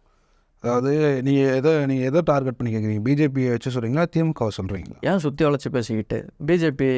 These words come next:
Speaker 2: பண்றாங்கன்னே
Speaker 1: ம்.
Speaker 2: வைப்போமே. நாம் தமிழர் கட்சியுடைய வளர்ச்சி வந்து யாருக்கு இப்போ பாதிப்பு?
Speaker 1: பி ஜே பி, தி மு க, எல்லா கட்சிக்கும்
Speaker 2: எல்லாருக்கும் தான்
Speaker 1: பாதிப்பு,
Speaker 2: பாதிப்பு.
Speaker 1: அ தி மு க, எல்லாத்துக்குமே பாதிப்பு.
Speaker 2: எல்லாரும் சேர்ந்து பண்றாங்கன்னு பேசுவோம்.
Speaker 1: ஆ, இதை வந்து நீங்க எப்படி பார்க்கலாம்னா,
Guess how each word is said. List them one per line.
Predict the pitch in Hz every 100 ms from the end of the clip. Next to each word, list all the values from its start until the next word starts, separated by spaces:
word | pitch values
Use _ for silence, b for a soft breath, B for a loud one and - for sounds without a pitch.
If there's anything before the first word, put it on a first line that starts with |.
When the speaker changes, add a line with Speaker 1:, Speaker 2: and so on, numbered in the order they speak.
| 123 120
Speaker 2:
பண்றாங்கன்னே | 117 123 123 120 117 123 127 120
Speaker 1:
ம். | 110
Speaker 2:
வைப்போமே. | 113 113 117 - _ _ _ _ -
நாம் | 135 214 233
தமிழர் | 220 202 170
கட்சியுடைய | 151 143 185 170
வளர்ச்சி | 143 143 160 -
வந்து | 131 123 151 175
யாருக்கு | 131 160 202 180
இப்போ | 160 143
பாதிப்பு? | 127 131 127 - 120 - _ - _ _ _ _ _ _ _ _ _ _ - 170
Speaker 1:
பி | 175
ஜே | 147
பி, | 131 160
தி | 151 156
மு | 147
க, | 127 135 143 -
எல்லா | 120 139
கட்சிக்கும் | 143 135
Speaker 2:
எல்லாருக்கும் | 156 175 143 139
தான் | 196
Speaker 1:
பாதிப்பு, | 139 131 127 120
Speaker 2:
பாதிப்பு. | 131
Speaker 1:
அ |
தி |
மு | 127
க, | 131
எல்லாத்துக்குமே | - 139
பாதிப்பு. | 110
Speaker 2:
எல்லாரும் | 202 226 233
சேர்ந்து | 220 226 226 196 160
பண்றாங்கன்னு | 143 139 143 135 123
பேசுவோம். | - 113 - 120
Speaker 1:
ஆ, | 135 107 107
இதை | 127 120
வந்து | 127 165
நீங்க | 151 127
எப்படி | 160 143
பார்க்கலாம்னா, | 120 120 117 107 101 127 110